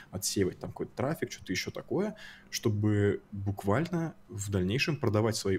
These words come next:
услуги всяким бизнесменам, политикам. То есть, понятное дело, что он превратился в такого человека, который получил возможность блокировать все материалы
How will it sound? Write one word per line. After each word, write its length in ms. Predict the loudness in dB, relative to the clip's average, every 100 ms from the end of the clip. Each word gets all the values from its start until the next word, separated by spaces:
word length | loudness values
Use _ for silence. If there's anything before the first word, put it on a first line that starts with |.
| 0
услуги 560 | -4 -2 -4 -2 -4 -6 -14 -20 -10
всяким 320 | 0 2 2 2
бизнесменам, 760 | 2 4 4 4 4 2 0
политикам. 540 | 0 0 0 -2 -2 -2
То 40 |
есть, 100 | 0
понятное 280 | 0 0 2
дело, 220 | 2 0
что 180 | 0 -2
он 180 | 0 0
превратился 600 | 2 2 0 0 -2 -2
в 40 | -8
такого 260 | 0 0
человека, 340 | 2 0 0 -2
который 380 | -2 2 2
получил 480 | 2 0 0 2 0
возможность 500 | 0 -2 -2 0 0
блокировать 360 | -2 0 0 0
все 100 | -2
материалы 520 | -2 0 0 2 0